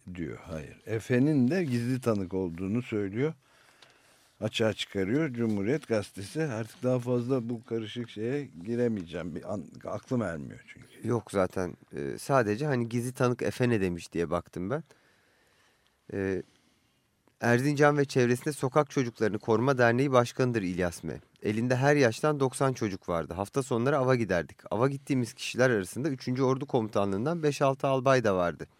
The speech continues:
Speaker 2: Bir gün İ bana, 'Abi ava gittiğimiz bu şahıslar ve çevrelerindeki, çevrelerindeki birçok kişi Ergenekon elemanı.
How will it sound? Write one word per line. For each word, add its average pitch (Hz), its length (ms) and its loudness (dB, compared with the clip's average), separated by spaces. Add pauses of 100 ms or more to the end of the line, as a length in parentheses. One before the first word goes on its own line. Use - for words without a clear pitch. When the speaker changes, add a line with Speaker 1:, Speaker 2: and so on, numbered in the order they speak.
(540)
Speaker 2:
Bir 151 140 2
gün 156 260 -2 (160)
İ 139 240 -2
bana, 113 340 4 (400)
'Abi 139 300 8
ava 127 200 6
gittiğimiz 143 460 0
bu 143 80 -8
şahıslar 123 500 2
ve 117 80 0
çevrelerindeki, 117 720 0 (160)
çevrelerindeki 113 800 0
birçok 131 320 0
kişi - 160 -4
Ergenekon 135 560 2
elemanı. 82 380 -2